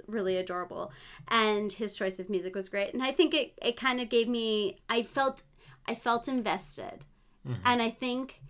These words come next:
Speaker 1: I don't feel invested in adorable things unless I'm given some sort of, some sort of connection to them. And so I think I'm probably one of the few people that when I first saw Up,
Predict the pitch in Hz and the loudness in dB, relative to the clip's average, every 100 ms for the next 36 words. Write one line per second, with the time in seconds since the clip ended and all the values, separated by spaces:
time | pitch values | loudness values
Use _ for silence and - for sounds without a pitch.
0 | - - - 233 247 254 - - 330 311 | -20 -6 -2 0 2 0 -2 0 2 2
1 | 226 202 208 - 254 240 220 196 190 185 | 2 0 0 -2 2 2 2 0 0 0
2 | 190 208 202 147 190 185 214 254 - - | 0 -2 -4 -4 -2 -2 -2 -4 -6 -6
3 | - - _ 240 240 196 202 - 269 240 | -14 -20 _ -4 0 0 0 0 2 2
4 | 220 190 202 208 196 190 208 - 208 202 | 0 -2 -2 0 0 0 -2 -2 -2 -2
5 | 190 _ - - - - - - 277 269 | -6 _ -20 -20 -20 -20 -12 6 8 8
6 | 277 269 262 226 208 196 185 - _ - | 6 0 2 2 2 0 -2 -12 _ -20
7 | _ _ - - - - - 262 233 202 | _ _ -20 -20 -20 -20 -8 0 0 0
8 | - 185 - - - 156 127 - - - | -4 -6 -6 -10 -10 -10 -12 -14 -20 -20
9 | - - 226 208 208 208 277 - 240 240 | -20 -2 0 2 0 0 2 6 4 4
10 | 262 247 - 240 226 226 214 214 226 220 | -2 -4 0 2 2 0 -4 -4 -6 -4
11 | 202 208 151 - 220 214 196 220 220 - | -4 -4 -4 -6 -2 0 0 -2 -4 -2
12 | 214 - 185 220 | -2 -2 -4 -4